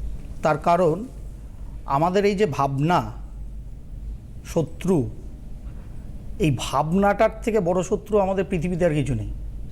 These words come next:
দেখুন, জ্যোতিষশাস্ত্রে শত্রুভাব তো অবশ্যই আসছে,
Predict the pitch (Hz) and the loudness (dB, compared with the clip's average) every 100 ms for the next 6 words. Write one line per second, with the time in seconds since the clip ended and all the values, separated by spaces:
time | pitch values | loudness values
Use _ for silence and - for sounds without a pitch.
0 | - - - - - - - - - - | -10 -10 -10 -10 -8 -8 -6 -8 -8 -8
1 | - - - - - - - - - - | -8 -8 -6 -6 -6 -6 -6 -8 -8 -8
2 | - - - - - - - - 147 180 | -8 -6 -6 -6 -4 -4 -4 0 2 4
3 | 165 165 190 214 - 226 220 - 170 240 | 4 2 2 0 4 2 2 0 2 2
4 | 254 190 - 196 214 175 196 - 208 185 | 0 -2 0 0 2 4 2 2 4 4
5 | 180 - 202 180 156 - - | 2 2 4 4 2 -2 -8